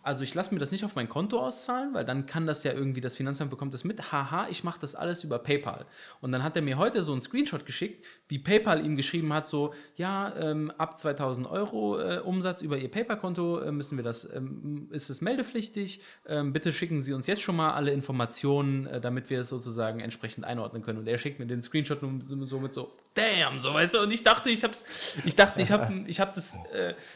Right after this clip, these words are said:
Speaker 1: ich hab das Loophole gefunden, so, das Schlü-, das Schlüsselloch, durch das ich en-, entwischen
Speaker 2: Ja.
Speaker 1: kann.
Speaker 2: Aber mel-,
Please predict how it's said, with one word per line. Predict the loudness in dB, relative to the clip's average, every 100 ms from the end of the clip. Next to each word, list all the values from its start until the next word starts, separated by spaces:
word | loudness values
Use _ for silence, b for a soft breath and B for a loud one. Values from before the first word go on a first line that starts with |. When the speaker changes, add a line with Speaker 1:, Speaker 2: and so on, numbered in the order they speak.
| -4
Speaker 1:
ich | -2
hab | 0
das | 0
Loophole | 2 2 6 6 8
gefunden, | 4 0 0 -2 -2
so, | -2 -2
das | -2 -2
Schlü-, | -4 -8 -4
das | -2 -2
Schlüsselloch, | -2 -2 -2 -2 -2
durch | -4 -4
das | -4
ich | -6 -10 -12 -12
en-, | -10 -8
entwischen | -4 0 2 0 -4
Speaker 2:
Ja. |
Speaker 1:
kann. | -6 -8 -6
Speaker 2:
Aber | -2 2 2 2 -4 -8 -10 -12 -12
mel-, | -8 -2 2 2